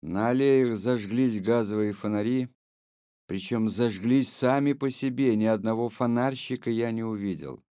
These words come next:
То ли к ним шли электрические запалы, то ли применялось что-то ещё более хитрое.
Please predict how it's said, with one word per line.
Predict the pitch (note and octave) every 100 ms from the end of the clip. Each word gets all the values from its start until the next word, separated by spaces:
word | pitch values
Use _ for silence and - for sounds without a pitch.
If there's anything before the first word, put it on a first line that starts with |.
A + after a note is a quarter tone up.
| _ _ _ _ _ _ _ _
То | - D#3
ли | D3+
к | -
ним | A2 G#2
шли | F#2 A2 A2 G#2+ -
электрические | G2 G#2+ G#2 - A2 A2 G2+ F#2 - G2 F#2
запалы, | E2 F#2 - G2+ A2 G#2+ G#2+ _ _ _ _ _ _ _ _
то | B2+
ли | C#3+
применялось | D#3 B2+ A2+ A2 B2 B2+
что-то | - - A2+ A#2
ещё | B2+ A2+ - A2
более | G2+ A2 A#2
хитрое. | B2+ - D3 D#3 E2 B2+ A2+